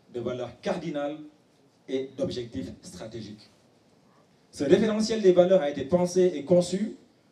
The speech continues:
pour éclairer et baliser l'ensemble des décisions devant mener à la conception, puis la mise en œuvre de l'action publique au service de l'intérêt général.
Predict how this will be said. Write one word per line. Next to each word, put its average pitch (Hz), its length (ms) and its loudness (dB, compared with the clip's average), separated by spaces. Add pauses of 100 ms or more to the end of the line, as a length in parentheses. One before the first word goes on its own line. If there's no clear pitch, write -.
pour - 140 0
éclairer 202 580 0
et 143 40 -4
baliser 156 400 2
l'ensemble 202 640 -2
des 151 140 2
décisions 156 520 -4 (100)
devant 202 340 6
mener 185 180 4
à 170 100 0
la 147 100 -2
conception, 151 600 -8 (280)
puis 220 320 0 (120)
la 139 160 -4
mise 147 200 -4
en 139 160 -2
œuvre 151 120 -4
de 127 80 -6
l'action 120 320 -8
publique 123 380 -4
au 127 80 -4
service - 400 -8
de 110 80 -8
l'intérêt 110 420 -10
général. 104 360 -12